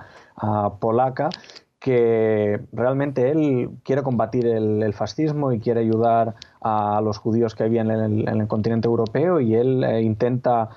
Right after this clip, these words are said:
alistarse en el ejército de la urss, pero no consigue llegar a la Unión Soviética porque lo cogen de polizón en un barco y, y lo devuelven hacia, hacia Israel. Y una vez está en Palestina, pues, mm, sigue queriendo ayudar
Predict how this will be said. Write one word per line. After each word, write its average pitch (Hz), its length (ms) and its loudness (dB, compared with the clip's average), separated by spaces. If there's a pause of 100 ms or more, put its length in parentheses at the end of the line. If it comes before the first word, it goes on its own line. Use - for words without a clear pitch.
(120)
alistarse 113 520 -2
en 117 60 0
el 110 80 0
ejército 123 480 -2
de 110 80 2
la 104 140 2
urss, 175 320 0
pero 110 240 -2
no 120 160 -2
consigue 117 480 0
llegar 113 160 2
a 113 80 0
la 113 80 0
Unión 113 240 -2
Soviética 117 560 0
porque 107 180 0
lo - 80 2
cogen 120 240 -2
de 107 80 0
polizón 107 360 -2
en 113 80 0
un 104 120 0
barco 110 380 -2 (400)
y, 110 360 2
y 110 60 2
lo 113 80 2
devuelven 110 480 0
hacia, 107 540 0
hacia 110 640 -2
Israel. 117 440 0 (300)
Y 120 180 0
una 110 120 0
vez 120 120 -2
está 131 200 -4
en 120 60 -4
Palestina, 131 500 -2
pues, 117 200 -4
mm, 107 260 -2
sigue 135 440 0
queriendo 113 440 0
ayudar 107 500 0